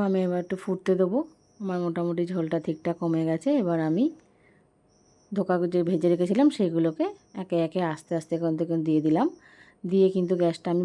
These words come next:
বন্ধ করে দিয়েছি, কেন ধোকা দিয়ে কিন্তু বেশি ফোটানো যাবে না, তাহলে কিন্তু একটাও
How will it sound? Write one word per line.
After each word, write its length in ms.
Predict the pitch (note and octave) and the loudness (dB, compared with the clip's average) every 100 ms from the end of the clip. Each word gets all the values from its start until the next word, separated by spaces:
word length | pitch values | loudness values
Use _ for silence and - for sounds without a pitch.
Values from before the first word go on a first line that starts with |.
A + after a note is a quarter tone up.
| F3 | 2
বন্ধ 160 | E3 E3 F3 | 2 2 2
করে 120 | E3+ | 2
দিয়েছি, 180 | F3 A3 | 2 2
কেন 120 | G#3+ F#3 F3 | 0 0 -2
ধোকা 180 | - F3 E3+ | -2 -2 0
দিয়ে 120 | E3+ | 0
কিন্তু 140 | F3 E3+ E3+ | 0 2 0
বেশি 160 | F3+ F3 | -2 -4
ফোটানো 320 | D#3+ D#3+ E3 F3 | -2 0 2 2
যাবে 160 | D3+ D#3 | 2 2
না, 40 | A3+ | 0
তাহলে 200 | A3 E3 E3 | 0 0 0
কিন্তু 200 | E3 D#3+ E3 | 0 0 -2
একটাও 320 | D#3+ - D#3+ | -4 -8 -6